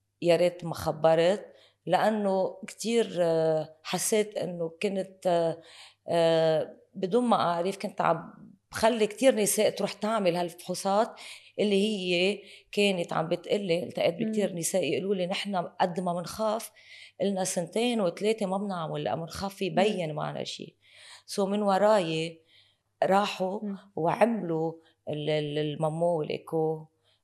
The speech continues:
Speaker 1: آه، وعملوا فحوصات و-، و-، و-، و-، وتقووا. كتير بيبسطني إنه في كتير حتى ناس مرضى كانسر،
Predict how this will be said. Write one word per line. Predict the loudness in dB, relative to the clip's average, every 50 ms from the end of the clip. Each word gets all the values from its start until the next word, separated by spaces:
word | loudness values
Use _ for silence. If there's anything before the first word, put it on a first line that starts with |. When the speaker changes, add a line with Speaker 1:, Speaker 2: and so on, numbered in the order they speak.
| _ -4 -2
Speaker 1:
آه، | 0 2 2 2
وعملوا | 0 0 -2 -2 0 -2 -2
فحوصات | -4 -4 -8 -8 -6 -4 -2 -2 0 0 -2 -4 -4 -8 _ -8
و-، | -6
و-، | -6 -6 -6 -6 -6 -4 -4 -4 -4 -4 -4
و-، | -6
و-، | -4 -4 -4 -6 -8 -10 -10 -8 -6 -6 -6 -4
وتقووا. | -4 -4 -4 -2 2 4 4 4 4 4 2 2 0 0 -2 -8 -20 -20 -20 -20 -20 _ _ -4
كتير | 0 2 2 2 2
بيبسطني | 2 2 0 0 0 0 -2 -2 -2 -2 -4 -4 -4 -6 -8 -16 -20 -18 -16 -16 -16 -16 -12 -6 -4
إنه | -2 0 0
في | 0 -2 -4
كتير | -6 -2 0 0 2
حتى | 2 2 0 0 0 2 0 2
ناس | 4 4 4 4 2 0 -2
مرضى | -2 0 4 4 6 6 6 6 6 4 4 4 2 -2 -10 -20 _ _ _ _ -2
كانسر، | 0 2 2 2 0 -2 0 2 2 2 0 -2